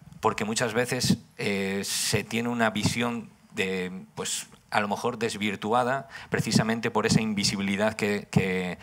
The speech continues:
que genera, eh, una enfermedad orgánica como es la fibrosis quística. Eh, conseguimos, eh, una declaración institucional que ha sido histórica en España, en el Congreso de los Diputados,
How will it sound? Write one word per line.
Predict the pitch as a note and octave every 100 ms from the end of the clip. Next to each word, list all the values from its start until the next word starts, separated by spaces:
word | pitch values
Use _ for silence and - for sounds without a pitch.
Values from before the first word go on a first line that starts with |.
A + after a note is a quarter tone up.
| - -
que | -
genera, | - G#2 G2+ G#2+ A2 -
eh, | - G2+ F#2 F2+
una | F#2 A2+
enfermedad | G#2 G#2 G2+ G2+ G#2+
orgánica | F#2 G#2+ G2+ G2+
como | G#2 F#2
es | F2+
la |
fibrosis | - G2+ F#2 -
quística. | - F2+ E2+ E2 - - _ _ _ - _ _ - - - - - - - - -
Eh, | - A2+ G#2+ G#2 G#2 G2+
conseguimos, | A2+ A#2 - G#2 B2 C#3 C#3 - - - - -
eh, | A2+ G#2+ G#2 G#2 G2+ G#2 -
una | B2 C3+
declaración | B2+ B2+ A2 C3
institucional | B2 A2 A#2 A2 G#2+ G#2+ A2+ C3 A#2+
que | G#2+
ha |
sido | G2+ G#2+ G#2+
histórica | - - A2 G#2 G#2 G2+ G2+ -
en | G#2+ F#2
España, | - A2+ A#2 B2+ - - - - -
en | G#3
el | G3+ -
Congreso | G2 G2+ -
de | A2+
los | G#2
Diputados, | F#2+ F#2+ F#2 G2+ F2 D#2+ -